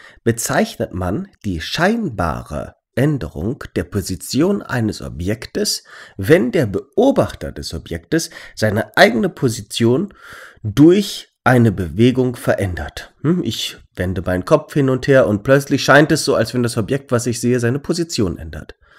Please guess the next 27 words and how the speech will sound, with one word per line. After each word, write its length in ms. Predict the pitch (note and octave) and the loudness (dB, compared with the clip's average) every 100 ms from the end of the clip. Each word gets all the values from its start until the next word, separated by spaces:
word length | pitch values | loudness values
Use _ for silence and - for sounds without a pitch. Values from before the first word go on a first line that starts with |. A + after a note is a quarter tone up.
| - - _ _ _ _ _ _ _ _ _ | -20 -20 _ _ _ _ _ _ _ _ _
Aber 360 | C#3 D3+ E3 D#3+ | 4 6 6 2
es 160 | - | -2
ändert 460 | - D3 C#3+ A2+ - | 0 2 4 2 0
sich 200 | F2+ - | -8 -8
eigentlich 560 | E2 D#2+ D2+ D#2 D#2 | -8 -8 -12 -14 -10
gar 140 | F2 D#2+ | -8 -8
nicht 280 | C2 - - | -8 -12 -10
wirklich. 540 | - - A1+ - - _ _ _ _ _ _ | -10 -10 -14 -14 -20 _ _ _ _ _ _
Aber 360 | A2 A2+ C3+ - | -4 0 2 2
ich 220 | - - | -2 0
ändere 340 | B2 A#2 G#2 | 0 2 0
ständig 420 | - A#2+ G#2+ A#2 | 0 0 0 0
meine 240 | A#2+ A2 A#2+ | 0 0 0
Position 560 | B2 C3 C3+ - D3 | -2 -2 -2 0 0
und 340 | D3 E3+ E3+ - - | 2 2 2 0 2
alles 240 | E3 E3+ | 2 2
um 140 | D#3+ | 0
mich 180 | E3+ E3 | 0 2
herum 500 | F#3 F#3 A#3 A#2+ - - | 0 2 2 2 -4 -16
verändert 500 | _ - F2+ G2 F2+ | _ -4 -2 -2 -4
ständig 520 | - F#2+ E2 E2 - - | -6 -8 -6 -10 -12 -14
seine 460 | F2+ F2 E2 A2+ - | -8 -6 -4 -6 -8
Position. 680 | G2 G#2+ - F#2 A#1+ - - - | -8 -8 -8 -8 -8 -10 -12 2
Pantarei 720 | D#3 F3 F#3 D#3 E3 E3 A#2 | 4 6 4 4 6 4 4
könnte 300 | A#2 G2+ G2 | 0 -4 -4
man 220 | F2+ F2 | -6 -6
sagen, 420 | E2+ C#2 - - | -6 -8 -10 -18